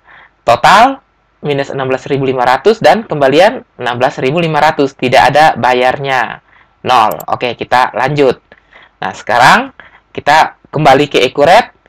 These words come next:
kita buka di Ecuret dan kita lihat bagaimana proses impor transaksinya.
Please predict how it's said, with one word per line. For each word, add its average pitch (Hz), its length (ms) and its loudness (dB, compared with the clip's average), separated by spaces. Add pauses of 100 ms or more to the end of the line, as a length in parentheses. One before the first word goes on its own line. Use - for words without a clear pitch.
(240)
kita 131 400 0
buka 135 240 0
di 135 160 0
Ecuret 143 400 0
dan 143 160 -4
kita 139 240 -2
lihat 180 320 0
bagaimana 139 560 -4
proses 135 320 -4
impor 143 480 -4
transaksinya. 127 960 -6